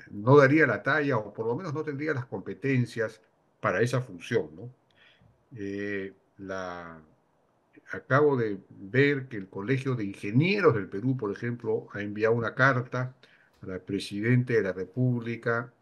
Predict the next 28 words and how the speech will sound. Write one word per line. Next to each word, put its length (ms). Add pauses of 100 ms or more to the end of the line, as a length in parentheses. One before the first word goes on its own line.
(180)
sugiriendo 720
la 160
presentación 800
de 100
otra 340
persona, 420
de 60
un 120
ingeniero, 640
no 180
recuerdo 400
exactamente 560
su 140
apellido, 340
no 100
lo 80
conozco 380
tampoco, 500 (600)
pero 240
por 160
el 60
currículum 540
que 120
presentan, 680 (480)
eh, 220
sí 300
parece 380
tener, 540